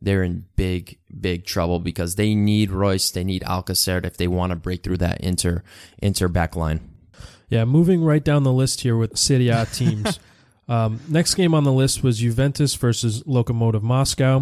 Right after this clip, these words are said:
Speaker 2: Juventus squeaked by with a two to one victory over Lo-, Lokomotiv.
Speaker 3: Yeah, making me sweat.
Speaker 2: L-,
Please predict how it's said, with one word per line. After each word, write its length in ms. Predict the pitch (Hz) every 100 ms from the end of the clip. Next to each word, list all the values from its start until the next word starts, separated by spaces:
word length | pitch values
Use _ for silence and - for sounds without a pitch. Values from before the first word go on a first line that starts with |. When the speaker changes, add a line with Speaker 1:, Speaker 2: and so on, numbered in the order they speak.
| 143
Speaker 2:
Juventus 640 | 156 120 123 123 127 - - _ _ _ _ _
squeaked 400 | - - 139 131
by 280 | 123 127 139
with 200 | 135 -
a 60 | 120
two 200 | - 131
to 60 |
one 280 | 123 120 113
victory 480 | 123 156 175 170 170
over 420 | 151 151 160 156 - _
Lo-, 320 | 151 156 170 160
Lokomotiv. 720 | 143 156 156 165 170 180 - 139
Speaker 3:
Yeah, 160 | 135
making 280 | 120 127 127
me 60 | 110
sweat. 460 | - - 135 117 _ - - - - - -
Speaker 2:
L-, 100 | 143